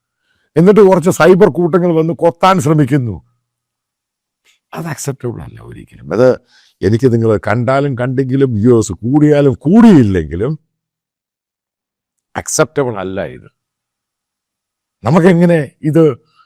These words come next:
ഈ ഓരോ, ഈ ഇഷ്യൂ ഓരോന്നായിട്ട് ഓരോന്നായിട്ട് പോലീസുമായിട്ടൊക്കെ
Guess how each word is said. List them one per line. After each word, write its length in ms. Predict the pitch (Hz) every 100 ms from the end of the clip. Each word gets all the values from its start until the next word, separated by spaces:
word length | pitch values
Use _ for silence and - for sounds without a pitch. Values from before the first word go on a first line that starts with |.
| _ -
ഈ 20 | 151 151 120 143 147
ഓരോ, 160 | 156 160 151
ഈ 20 | 180 147
ഇഷ്യൂ 240 | 123 190 170 127
ഓരോന്നായിട്ട് 540 | 156 185 180 170 165 165 139
ഓരോന്നായിട്ട് 640 | 160 170 156 151 151 170 156 _ _ _ _ 123
പോലീസുമായിട്ടൊക്കെ 760 | 127 175 147 160 151 147 143